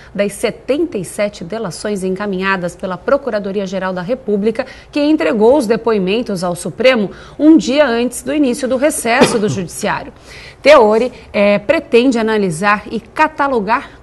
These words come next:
tudo, além de ouvir os setenta e sete ex-executivos da Odebrecht na presença dos advogados e sem a participação dos procuradores, para que eles confirmem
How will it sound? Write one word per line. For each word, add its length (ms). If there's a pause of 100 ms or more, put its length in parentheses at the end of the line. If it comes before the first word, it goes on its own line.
(100)
tudo, 420 (180)
além 360
de 120
ouvir 340
os 100
setenta 420
e 80
sete 380
ex-executivos 760
da 140
Odebrecht 720 (200)
na 160
presença 640
dos 160
advogados 760 (160)
e 80
sem 240
a 80
participação 680
dos 160
procuradores, 960 (180)
para 180
que 140
eles 300 (240)
confirmem 800